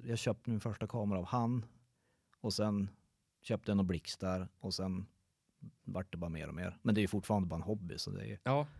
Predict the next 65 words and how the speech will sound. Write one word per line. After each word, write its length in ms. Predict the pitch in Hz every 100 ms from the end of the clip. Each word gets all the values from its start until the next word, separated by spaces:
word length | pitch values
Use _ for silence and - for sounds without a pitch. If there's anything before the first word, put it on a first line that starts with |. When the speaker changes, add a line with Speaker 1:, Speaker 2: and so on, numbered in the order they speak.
| - -
Speaker 1:
jag 100 | 113
gillar 80 | 101
Speaker 2:
Men 80 | 131
Speaker 1:
bara 60 | 92
att 60 | 139
Speaker 2:
är 60 |
det 60 | 151
Speaker 1:
fota. 80 | 139
Speaker 2:
inte 80 | 127
lite 200 | 160 160
stök 540 | - - 160 - -
i 80 | 117
skotersammanhang 960 | - 139 117 110 - 120 139 185 104 101
när 60 |
man 140 | 104 101
ska 180 | 107
ut 320 | 98 107 98 -
med, 240 | 98 92 98 - - - - - -
ut 240 | 117 -
med 120 | 101
kamera 400 | - 92 90 95
och 80 | 90
sådär? 160 | - 98
Jag 80 |
Speaker 1:
Ja, 20 | 131
Speaker 2:
menar, 140 | 151
Speaker 1:
det 60 | 127
är 120 | 110
Speaker 2:
det, 100 | 107
det 60 |
Speaker 1:
jättebökigt. 540 | 120 110 110 104 - -
Speaker 2:
Ja, 60 | 117
men 120 | 123
det 60 | 135
är 40 |
kallt. 680 | - - 127 123 120 - 107
Du 60 |
har 100 | 117
ingen 220 | 123 120 117
Speaker 1:
Ja. 160 | 143 120 113
Speaker 2:
riktig, 440 | 123 117 117 101 98 90
ingen 260 | 127 127 123
tunnelväska 960 | - 139 117 110 110 127 - - 110
där 140 | 107 110
du 120 | 110
riktigt 360 | 107 - -
kan 220 | - 104 104
klämma 300 | - 107 107
ner 100 | 110
Speaker 1:
Ja, 100 | 104
Speaker 2:
allt 180 | 104 131
Speaker 1:
det 60 |
är 40 | 127
Speaker 2:
du 80 | 123
kanske 200 | 110 104
vill 100 | 107
ha 80 |
med 80 | 113
dig. 40 | 117
Speaker 1:
jättebökigt. 420 | 98 76 - -
Och 100 | -
så 80 | -
är 120 | 127
det 240 | 120 117
ett 120 | 95